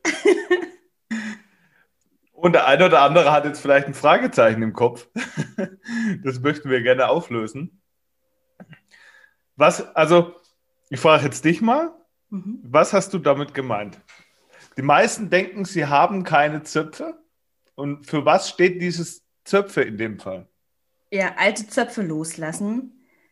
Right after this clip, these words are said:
Speaker 2: Steht für mich für generell Loslassen, also gewohntes Loslassen.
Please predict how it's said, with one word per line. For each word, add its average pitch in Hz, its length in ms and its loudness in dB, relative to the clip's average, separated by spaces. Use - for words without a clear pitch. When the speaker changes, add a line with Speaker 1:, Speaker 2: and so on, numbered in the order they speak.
Speaker 2:
Steht 220 380 -2
für 208 160 -4
mich 214 540 -4
für 214 760 -6
generell 202 600 0
Loslassen, 214 680 -4
also 165 260 -6
gewohntes 220 1200 0
Loslassen. 156 1160 -8